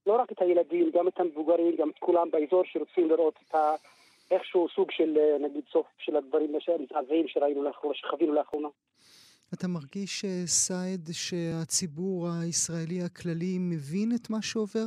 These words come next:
Speaker 2: עליכם, או בכלל חושב על מה שעובר עליכם? חושב על העובדה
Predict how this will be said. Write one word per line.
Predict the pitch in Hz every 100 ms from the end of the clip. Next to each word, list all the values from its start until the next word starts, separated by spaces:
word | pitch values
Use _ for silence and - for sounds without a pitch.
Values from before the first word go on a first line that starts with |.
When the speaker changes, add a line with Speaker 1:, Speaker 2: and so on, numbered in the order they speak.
| 240
Speaker 2:
עליכם, | 233 214 262 262 196
או | 160
בכלל | 147 156 165 160
חושב | - 165 - - 214 240 220 220
על | 226
מה | 220
שעובר | 214 226 196 208 220 233
עליכם? | 226 233 214
חושב | 170 - 196 190
על | 190
העובדה | 180 180 160 190